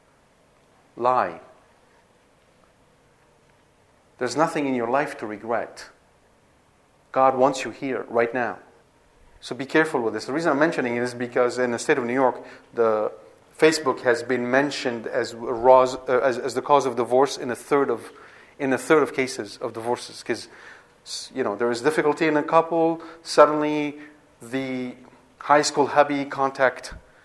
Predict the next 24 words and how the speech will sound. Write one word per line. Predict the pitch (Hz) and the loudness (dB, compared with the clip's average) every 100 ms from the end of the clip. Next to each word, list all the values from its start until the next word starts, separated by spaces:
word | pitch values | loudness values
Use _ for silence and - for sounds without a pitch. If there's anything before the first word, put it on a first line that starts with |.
| _ _ | _ _
one | 131 135 | 4 4
of | 120 | 4
the | 120 | -2
two | 131 | -6
spouses, | 120 - 180 175 185 175 156 | 2 6 6 6 4 4 2
and | 127 | -2
they | 117 | -2
start | 110 131 117 - | 0 2 2 0
having | 127 123 123 | -2 -2 -4
these | 113 110 | -8 -6
sort | 131 120 | -4 -2
of | 110 | -2
a | 101 - - - _ | -4 -8 -20 -20 _
relationship | 120 147 196 175 - 180 180 | -2 0 0 -2 2 2 2
that | 131 | -2
excludes | 120 - 131 120 | -4 -6 -6 0
the | 117 | 2
other | 113 | 2
spouse, | - 175 170 165 135 | 4 6 6 4 0
and | 127 | -2
that | 120 | -4
leads | 117 - | -4 -8
to | |
divorce. | 107 98 - - | -10 -12 -14 -18